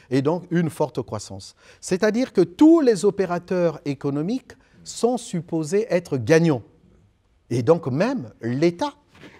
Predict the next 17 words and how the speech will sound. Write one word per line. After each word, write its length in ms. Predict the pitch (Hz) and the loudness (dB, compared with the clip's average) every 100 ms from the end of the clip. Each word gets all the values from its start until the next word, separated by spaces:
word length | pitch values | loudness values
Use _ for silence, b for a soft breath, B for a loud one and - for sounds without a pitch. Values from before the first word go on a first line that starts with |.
| B | B
qui 160 | - 170 | -6 -2
est 60 | 160 | 0
le 100 | 127 | -2
percepteur 880 | 127 - 123 - 196 233 269 160 - B B | -4 -4 -8 -2 -2 0 -4 -8 -18 B B
de 360 | 117 120 175 - - | -4 2 2 0 -10
ces 220 | - 110 | -10 -8
recettes 480 | 92 131 - 214 151 | -4 -4 -2 -4 -4
dites 380 | 120 185 180 131 | -6 -8 -8 -10
fiscales. 520 | - 208 - 90 95 - _ _ _ b b b _ _ _ _ _ _ b b b - | -8 -8 -8 -10 -12 -20 _ _ _ b b b _ _ _ _ _ _ b b b 0
Maintenant, 420 | 233 285 294 240 | 2 4 2 2
en 40 | |
ce 120 | 214 | 0
qui 120 | - 254 | -4 -4
concerne 540 | 214 190 214 190 156 | -4 -2 -2 0 0
les 100 | 135 | -2
conséquences 600 | - 143 143 151 139 - | -4 -6 -8 -6 -8 -6
négatives, 800 | 123 117 135 - 254 285 214 135 | -6 -4 -6 -4 -6 -6 -8 -12